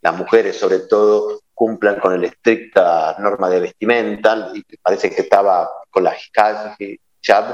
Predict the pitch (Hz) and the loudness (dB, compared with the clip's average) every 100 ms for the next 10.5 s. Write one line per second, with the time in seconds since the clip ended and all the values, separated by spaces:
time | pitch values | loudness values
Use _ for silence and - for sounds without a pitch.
0 | - - _ 101 - 92 90 85 - 85 | -10 -16 _ -6 -2 -2 -2 -4 -4 -4
1 | 85 85 65 87 80 87 87 - 95 98 | -2 -2 -4 -2 0 0 0 0 2 2
2 | 120 113 101 95 95 123 117 107 95 - | 2 0 0 -2 0 0 2 0 -2 -2
3 | 104 95 90 101 98 98 98 104 120 120 | 0 0 0 -2 -4 -8 -12 0 2 2
4 | 127 135 - - - _ _ 101 90 - | 0 -2 -8 -18 -20 _ _ -4 0 2
5 | 117 113 113 123 135 131 107 90 - - | 2 2 0 0 0 2 2 -2 -6 0
6 | 107 110 107 131 107 120 127 139 - - | 2 2 -4 -4 -4 0 2 0 -2 -14
7 | _ _ 98 90 90 90 - - 107 101 | _ _ 0 2 0 -4 -8 -6 -2 0
8 | 92 71 95 - _ _ _ 139 - 113 | 0 -2 -10 -18 _ _ _ -14 -8 0
9 | 110 87 101 - 110 117 110 123 127 127 | 0 2 0 0 0 0 0 0 -2 -2
10 | 135 143 - - | 0 0 -2 -8